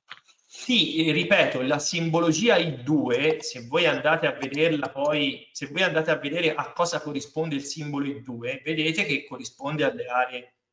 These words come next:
alle aree di sosta, quindi possiamo, mm, descriverla meglio la, la, la previsione, non ci sono problemi.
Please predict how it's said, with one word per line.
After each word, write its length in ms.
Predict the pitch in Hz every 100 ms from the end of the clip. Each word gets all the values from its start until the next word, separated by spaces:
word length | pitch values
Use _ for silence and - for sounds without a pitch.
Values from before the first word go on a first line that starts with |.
| _
alle 260 | 123 123 123
aree 200 | 123 117
di 80 |
sosta, 560 | - 175 160 131 - -
quindi 460 | 160 151 120 117 _ _ _ -
possiamo, 1160 | - 139 - 165 170 165 160 160 160 156 156 - 165
mm, 260 | 151 147 131
descriverla 680 | 151 - 165 160 165 147 143
meglio 520 | 175 170 143 135 135
la, 520 | 135 131 127 127 123
la, 120 | 123 127
la 120 | 131
previsione, 560 | 131 131 120 131 123
non 160 | 120 123
ci 100 | -
sono 220 | - 139
problemi. 480 | - 139 147 120